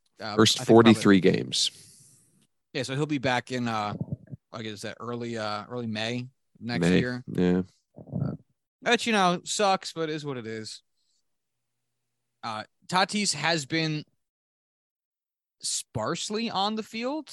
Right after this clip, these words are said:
Speaker 1: I guess. Part of that's not his fault, part, 'cause part of that is the, the shortened season of twenty twenty, where he played fifty-nine of sixty possible games. Um, but he has, uh,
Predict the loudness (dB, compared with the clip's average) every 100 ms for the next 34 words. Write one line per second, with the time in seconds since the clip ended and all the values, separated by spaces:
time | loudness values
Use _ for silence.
0 | -8 -6 -4 -4 -2 0 2 2 0 -4
1 | -6 -10 -10 -10 -12 -8 -6 -6 -10 -10
2 | -8 -8 -10 -12 -12 -14 -14 -14 -12 -12
3 | -12 -14 -14 -14 -16 -18 -18 -18 -16 -16
4 | -14 -16 -18 _ _ _ -10 -10 -8 -10
5 | -10 -12 -10 -10 -8 -10 -12 -14 -14 -16
6 | -12 -12 -14 -18 -20 -20 -16 -16 -18 _
7 | _ _ _ _ -14 -14 -14 _ _ _
8 | _ _ _ _ _ _ 0 4 4 2
9 | 2 4 6 4 4 4